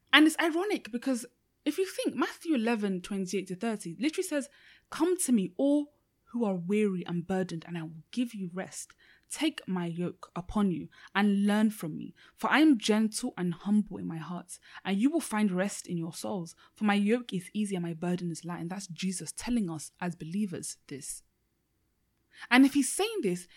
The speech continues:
is it not weird that how are we feeling burnout while seeking out God? That's so contradictory. We're obviously doing something wrong. God says, Jesus says that we should come to him when we're weary. So why are we coming to him and feeling weary and feeling overburdened when he says that his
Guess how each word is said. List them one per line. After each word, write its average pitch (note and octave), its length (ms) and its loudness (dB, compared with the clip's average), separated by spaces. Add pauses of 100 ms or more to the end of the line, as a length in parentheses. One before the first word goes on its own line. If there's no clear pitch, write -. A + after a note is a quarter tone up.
(160)
is D4 140 0
it A4 120 -2
not G#3 180 -4
weird D#4 240 0
that B3+ 120 -4
how C4 200 -4
are G#4+ 100 -10
we F#4 80 2
feeling D4 380 2
burnout A3+ 420 -2
while G#3 120 -8
seeking G#3+ 380 -8
out G3+ 140 -10
God? A#3 260 -8 (300)
That's E4 200 4
so D#4+ 260 4
contradictory. C4+ 760 -2
We're A#3+ 200 4
obviously B3 460 2
doing G3+ 180 -2
something F#3+ 360 -6
wrong. G#3+ 240 -6 (760)
God A4 140 6
says, E4+ 500 4
Jesus F4 380 2
says D4 220 0
that A3 100 -2
we A3+ 60 -6
should - 180 -8
come F4 220 -2
to B3 100 0
him G3+ 140 4
when B3+ 180 6
we're A3 120 6
weary. A#3+ 360 0
So A3+ 140 2
why C#4+ 140 2
are A4+ 140 0
we D#4+ 80 6
coming D#4 340 2
to A3+ 120 -2
him F3 240 -2 (200)
and G#3+ 140 4
feeling B3+ 380 2
weary A#3+ 280 2
and F3+ 140 0
feeling A3 300 0
overburdened G3+ 640 0
when F#3+ 120 0
he C4+ 120 0
says B3+ 240 0
that - 120 -8
his E3+ 200 -6